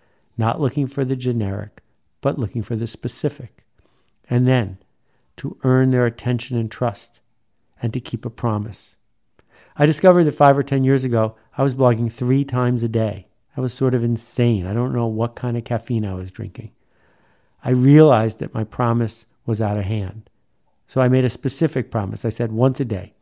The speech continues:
that's it. I'm not gonna overwhelm you. Once a day, I'll be here."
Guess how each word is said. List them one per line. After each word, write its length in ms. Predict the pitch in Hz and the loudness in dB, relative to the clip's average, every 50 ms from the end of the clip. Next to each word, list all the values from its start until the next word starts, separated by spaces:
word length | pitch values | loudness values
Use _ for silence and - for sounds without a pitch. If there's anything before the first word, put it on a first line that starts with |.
| _ - | _ -2
that's 260 | 131 131 127 - - | -2 -2 -2 -2 -6
it. 280 | 110 104 - _ _ _ _ _ _ _ _ _ _ - | -8 -8 -8 _ _ _ _ _ _ _ _ _ _ -8
I'm 120 | 113 113 | -4 -2
not 260 | 113 117 113 110 107 - | 0 0 0 0 0 -2
gonna 200 | 117 113 113 - | -2 -2 -2 -2
overwhelm 600 | 113 107 104 110 113 107 104 101 98 98 98 101 | -4 -4 -4 -4 -6 -6 -6 -6 -8 -8 -8 -8
you. 260 | 98 101 101 113 - _ _ _ _ _ _ - | -8 -8 -8 -10 -14 _ _ _ _ _ _ -2
Once 240 | 110 127 135 - | -2 -2 -2 -2
a 60 | 156 139 | -6 -4
day, 360 | 123 113 104 104 107 101 _ _ _ _ _ - | -4 -2 -2 -4 -6 -8 _ _ _ _ _ -4
I'll 140 | 113 113 110 | -4 -2 -2
be 180 | 107 113 117 | -2 -2 -4
here." 320 | 104 - 107 107 - - | -4 -4 -8 -12 -12 -14